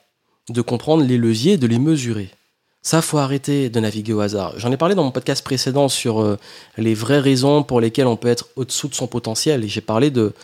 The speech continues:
euh, dans la septième raison, le fait de pas avoir d'outil de progression. Que ça soit dans la vie personnelle, la santé et tout, si on ne mesure pas vos indicateurs de santé, justement,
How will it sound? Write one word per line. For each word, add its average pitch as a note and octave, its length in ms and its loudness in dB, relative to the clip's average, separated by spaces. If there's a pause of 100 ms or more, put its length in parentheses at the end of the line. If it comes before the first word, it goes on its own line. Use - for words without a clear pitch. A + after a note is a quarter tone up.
(460)
euh, - 180 -14
dans G#2 140 -4
la G#2 100 -2
septième A#2+ 420 -2
raison, B2+ 380 2
le A2 100 0
fait C#3+ 260 0
de A2 120 -4
pas A2+ 180 0
avoir A#2+ 240 2
d'outil A#2+ 180 -4
de C3 60 -6
progression. C#3+ 520 0
Que - 400 -18
ça - 60 -4
soit - 160 0
dans D#3+ 120 2
la A#2+ 120 2
vie B2+ 200 -6
personnelle, C3+ 680 0
la G2 120 -2
santé A#2+ 480 -2
et A2 40 -4
tout, F#3+ 220 -4 (280)
si - 140 -8
on C#3+ 60 0
ne B2 100 0
mesure C#3 460 0
pas C#3 380 -2 (320)
vos A#2 240 -4
indicateurs B2 480 0
de A2 80 -2
santé, F3 500 0
justement, C3 580 -2